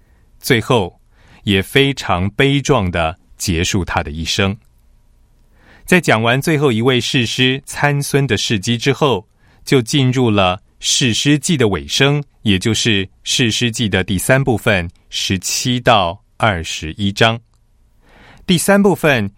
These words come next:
用了几个事件来描写以色列人在士师时代生命败坏堕落的光景，并且分别在士师记的十七章六节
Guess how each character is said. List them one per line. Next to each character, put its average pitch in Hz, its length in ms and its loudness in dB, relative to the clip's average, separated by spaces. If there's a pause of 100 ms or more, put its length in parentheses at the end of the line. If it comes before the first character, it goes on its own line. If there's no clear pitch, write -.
(120)
用 160 220 2
了 120 120 2
几 95 260 -6
个 92 100 0
事 139 280 0
件 107 400 0
来 95 160 0
描 107 360 2
写 87 400 -2 (240)
以 110 140 0
色 165 160 2
列 147 180 2
人 98 320 0
在 117 300 2
士 123 260 0
师 147 200 -2
时 95 200 -2
代 104 320 2 (160)
生 147 320 0
命 139 320 2 (120)
败 143 260 2
坏 107 320 0 (140)
堕 135 180 2
落 104 160 2
的 87 100 0
光 131 240 0
景， 82 240 -4 (600)
并 135 180 2
且 101 220 0
分 143 280 0
别 101 200 2
在 107 360 2
士 123 220 -4
师 135 220 -2
记 131 180 -2
的 95 320 0 (220)
十 - 260 -2
七 165 260 -2
章 160 240 2
六 180 240 2
节 92 400 -2